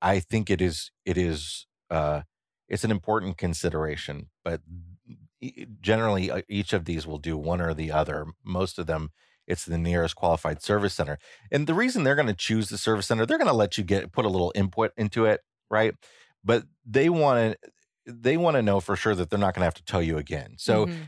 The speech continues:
Speaker 1: say you're having an issue moving your R V, you know, you put it into gear, you've got a big diesel pusher, you put it into gear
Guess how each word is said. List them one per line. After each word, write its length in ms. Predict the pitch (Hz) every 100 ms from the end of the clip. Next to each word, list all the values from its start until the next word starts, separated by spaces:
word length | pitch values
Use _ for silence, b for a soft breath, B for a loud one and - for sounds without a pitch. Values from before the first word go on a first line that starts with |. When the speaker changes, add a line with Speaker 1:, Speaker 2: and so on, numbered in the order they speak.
| -
Speaker 1:
say 180 | 151
you're 160 | 151 147
having 240 | 123 107
an 160 | 95 95
issue 680 | 107 107 - 104 95 85 80 - _ _ _ _ -
moving 520 | 101 117 120 104 104
your 160 | 92 87
R 260 | 87 90
V, 440 | 80 85 78 58 _ _ _ _
you 140 | - 85
know, 80 | 80
you 160 | 82
put 180 | 82 120
it 100 | 110
into 240 | 110 101 101
gear, 380 | 85 90 87
you've 140 | 85 85
got 120 | 104
a 60 | 87
big 260 | 90 80
diesel 300 | 92 85 85
pusher, 340 | 73 78 - 64
you 100 | 82
put 140 | 110
it 40 |
into 180 | 107 92
gear 480 | 85 80 85 80 76